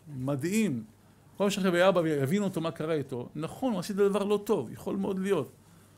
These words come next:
מה הוא צריך עכשיו? להוריד עוד יותר למטה? שים לו את הרגל על הראש? להכניס אותו ממש לתוך הבור עם העומק שלו?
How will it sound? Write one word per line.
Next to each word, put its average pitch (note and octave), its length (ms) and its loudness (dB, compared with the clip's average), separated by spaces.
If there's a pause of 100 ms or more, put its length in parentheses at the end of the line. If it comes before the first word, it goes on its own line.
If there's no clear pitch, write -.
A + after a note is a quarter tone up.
(160)
מה E3+ 80 2
הוא B3 100 8
צריך A#3 300 0
עכשיו? C#3 380 4 (440)
להוריד F3 260 2
עוד F#3 120 6
יותר G3 240 4
למטה? G3 360 -2 (960)
שים - 140 2
לו F#3 60 2
את E3+ 80 -4
הרגל F3 220 2
על D#3+ 140 0
הראש? F#3 480 -2 (680)
להכניס F#3+ 280 -2
אותו D#3+ 180 -2
ממש F3+ 320 0
לתוך D#3+ 220 -2
הבור E3+ 300 2
עם E3 100 0
העומק G3 260 0
שלו? F#3 300 -2